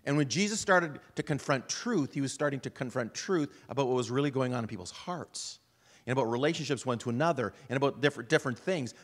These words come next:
There's something there. So when he said, "I'm going to send you another, another comforter, I'm going to send you the Holy Spirit, who's been with you, and then will be in you," what do you think was going on in their heads?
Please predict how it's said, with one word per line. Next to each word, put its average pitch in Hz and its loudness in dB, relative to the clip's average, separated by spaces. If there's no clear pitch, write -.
There's 147 2
something 175 0
there. 175 4
So 185 0
when 190 4
he 190 2
said, 196 6
"I'm 190 4
going 208 6
to 180 4
send 180 2
you 160 6
another, 156 4
another 135 4
comforter, 160 -2
I'm 120 -2
going 156 -2
to 143 0
send 160 -2
you 147 2
the 127 0
Holy 120 0
Spirit, 127 -2
who's 170 2
been 156 4
with 262 2
you, 170 4
and 143 0
then 165 4
will 151 4
be 135 2
in 262 6
you," 113 0
what 180 6
do 226 0
you 170 4
think 202 2
was 143 2
going 170 4
on 180 6
in 180 4
their 160 2
heads? 190 0